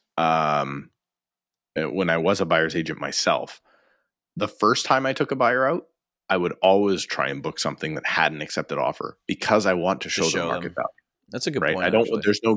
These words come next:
Speaker 1: guessing. There's no
Speaker 2: Yeah.
Speaker 1: like, "Hey, what, what do you think this place is really worth?" We're gonna know what this one is worth so we can better judge those next ones.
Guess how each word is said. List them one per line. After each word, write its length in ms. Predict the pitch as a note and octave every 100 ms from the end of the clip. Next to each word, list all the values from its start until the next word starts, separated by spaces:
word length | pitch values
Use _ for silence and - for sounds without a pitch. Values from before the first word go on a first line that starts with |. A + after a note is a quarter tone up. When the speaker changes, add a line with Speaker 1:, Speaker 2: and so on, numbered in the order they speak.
| F2+
Speaker 1:
guessing. 480 | E2+ E2+ - - - _
There's 180 | E2 E2+
no 120 | G2+
Speaker 2:
Yeah. 60 | F2+
Speaker 1:
like, 240 | E2+ -
"Hey, 420 | - F2+ E2+ F2
what, 320 | E2+ E2 F2+ D#2+
what 160 | F2+
do 60 | F#2
you 60 | F#2
think 180 | F2
this 120 | D#2 -
place 260 | E2 D#2
is 80 | D2+
really 220 | D2+ D2+
worth?" 320 | C#2 A2+ C2+ -
We're 180 | G2 A#2+
gonna 180 | C#3+ C3+
know 140 | A#2+
what 180 | A2 -
this 160 | B2+
one 100 | F#2+
is 140 | D#2+ C#2+
worth 160 | D2
so 100 | -
we 100 | F#2
can 140 | E2 D#2
better 180 | D#2+ E2
judge 260 | D2+ D2
those 180 | D2+ C#2
next 260 | D#2+ F2+ -
ones. 240 | - -